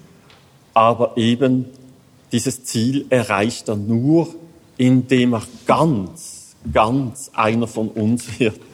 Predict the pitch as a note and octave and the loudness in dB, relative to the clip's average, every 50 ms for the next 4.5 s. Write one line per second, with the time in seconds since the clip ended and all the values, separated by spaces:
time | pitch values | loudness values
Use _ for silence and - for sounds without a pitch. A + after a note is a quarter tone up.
0 | - - - - - - _ _ _ _ _ _ _ - A2+ A#2 - - - A2 | -20 -20 -20 -20 -20 -20 _ _ _ _ _ _ _ -4 -4 -4 -2 -2 0 2
1 | G#2 A2 A#2 A#2 - - - - - - - _ _ _ _ _ _ _ - A2 | 4 4 2 2 -2 -8 -18 -20 -20 -20 -20 _ _ _ _ _ _ _ -4 -2
2 | A2+ G#2+ - G#2 - - G#2 F#2+ G2+ A2+ A2+ - - - A2+ G2+ G2 G2 G2 F#2+ | 0 2 0 0 0 0 0 0 0 0 -2 -4 -4 -2 -2 0 0 -2 -4 -4
3 | - G#2+ F#2+ G2+ G#2+ G2+ A2 G2 G2 G#2 - - - - F2+ F#2 F#2 G2+ F#2+ F2+ | -4 -2 -2 -2 -2 0 -2 -4 -4 -6 -10 -6 -2 0 0 2 2 2 2 0
4 | F2 F2+ F2+ D#2+ D2 - - - - | 0 -2 -4 -6 -6 -8 -14 -20 -20